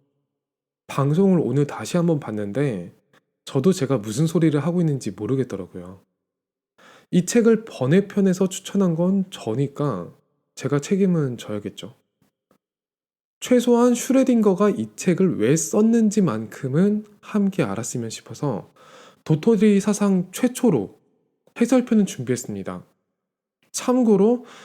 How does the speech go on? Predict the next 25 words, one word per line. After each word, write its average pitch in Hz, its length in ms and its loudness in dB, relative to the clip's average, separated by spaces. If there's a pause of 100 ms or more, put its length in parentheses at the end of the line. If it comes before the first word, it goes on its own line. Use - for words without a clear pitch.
(200)
제가 175 220 4
이 139 140 2
책을 - 220 2
다 - 140 0
이해해서 180 500 4
추천한 190 440 -2
게 156 100 0
아니에요. 98 540 -4 (760)
저도 165 300 2
그렇게 175 440 -2
실력 226 340 0
좋은 190 180 2
사람이 180 320 0
아니기 117 300 -4
때문에 120 580 -2 (640)
오류가 170 460 4
많을 104 200 -4
수도 107 200 -6
있고 98 520 -8 (420)
이거는 160 600 0 (140)
지극히 147 580 -2
개인적인 139 680 -2
해석입니다. 127 640 -6 (1040)
그래도 202 260 2
괜찮아요. 101 600 -6